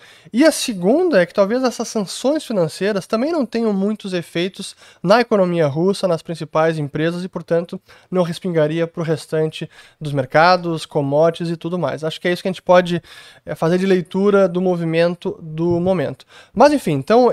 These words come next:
essa é, essas são as principais notícias até agora do mercado financeiro nos últimos dias. Mas agora falando dos, é, do conflito que está acontecendo, é, realmente a gente tá vendo aí a invasão,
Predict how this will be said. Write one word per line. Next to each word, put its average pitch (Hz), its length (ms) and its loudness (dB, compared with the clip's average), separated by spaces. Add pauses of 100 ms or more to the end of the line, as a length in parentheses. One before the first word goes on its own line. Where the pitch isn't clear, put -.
essa 226 400 6
é, 180 480 6
essas 175 180 0
são - 80 -6
as 170 80 -4
principais 175 300 0
notícias 175 380 -2
até 160 160 -4
agora 147 260 -2
do 156 80 -6
mercado 147 420 -2
financeiro 151 460 -8
nos 165 300 -2
últimos 160 400 -6
dias. 127 500 -12 (240)
Mas 180 400 2
agora 214 400 4
falando 214 380 2
dos, 180 580 2 (160)
é, 143 220 0
do 156 160 -8
conflito 170 580 -2
que - 60 -14
está 160 140 2
acontecendo, 156 680 -2 (840)
é, 143 400 0 (380)
realmente 220 340 2
a 214 40 -2
gente - 100 -10
tá 196 80 6
vendo 170 240 2
aí 160 180 4
a 160 120 2
invasão, 151 680 2